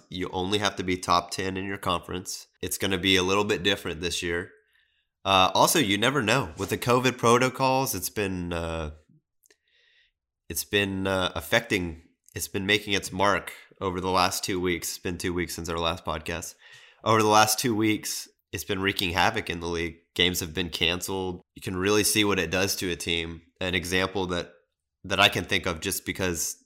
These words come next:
I'm experiencing it as a fan. Uh, I'm a fan of the Dallas Mavericks, and they're on a, a three-game win streak. And then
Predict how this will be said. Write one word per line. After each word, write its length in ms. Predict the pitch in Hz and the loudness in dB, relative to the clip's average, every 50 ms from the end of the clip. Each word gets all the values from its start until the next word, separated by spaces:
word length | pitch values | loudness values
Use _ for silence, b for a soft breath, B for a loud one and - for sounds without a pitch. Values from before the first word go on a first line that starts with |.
| _ _ _ _ _ | _ _ _ _ _
I'm 160 | - 92 87 | -6 -6 -4
experiencing 640 | 85 80 - - - 95 95 95 95 92 - 101 98 | -4 -6 -6 -4 -2 0 2 2 2 0 -2 -2 0
it 80 | 98 90 | 0 0
as 180 | 85 80 80 | 0 0 -2
a 60 | 85 78 | -4 -6
fan. 400 | - 87 85 87 90 104 117 - B B B B B B B B B B B B _ _ | -4 -2 0 0 0 -2 -4 -8 B B B B B B B B B B B B _ _
Uh, 240 | 101 98 95 90 - - | 4 4 6 6 4 2
I'm 100 | 92 92 | 0 -4
a 40 | |
fan 220 | 90 - 98 95 92 | 0 0 2 2 2
of 80 | 90 | 2
the 80 | 85 87 | 0 0
Dallas 320 | 82 90 85 82 82 - | 2 2 2 2 2 0
Mavericks, 520 | 90 85 85 85 82 82 82 - - - - - - - | 0 0 0 0 0 -2 -4 -6 -8 -10 -12 -10 -6 -2
and 440 | 95 90 90 87 85 82 80 78 - _ _ _ _ _ _ _ _ _ _ _ _ _ _ _ _ _ _ _ _ _ _ _ _ _ - | -2 0 0 0 -2 -4 -8 -10 -14 _ _ _ _ _ _ _ _ _ _ _ _ _ _ _ _ _ _ _ _ _ _ _ _ _ -6
they're 240 | - 98 95 92 90 | -2 2 2 4 6
on 160 | 90 92 90 | 4 4 4
a, 380 | 90 87 87 85 85 78 71 - - _ _ - | 4 2 2 2 2 0 -2 -6 -16 _ _ -12
a 40 | 90 | -10
three-game 460 | - - 98 101 101 101 98 95 90 | -6 -2 -2 2 4 4 4 4 4
win 160 | 87 90 90 | 0 0 -2
streak. 400 | 90 - - 113 110 107 92 - - - | -2 -2 0 2 2 2 0 -2 -6 -4
And 120 | 95 90 | -2 2
then 360 | 92 92 90 87 85 82 78 | 2 2 2 2 -2 -6 -10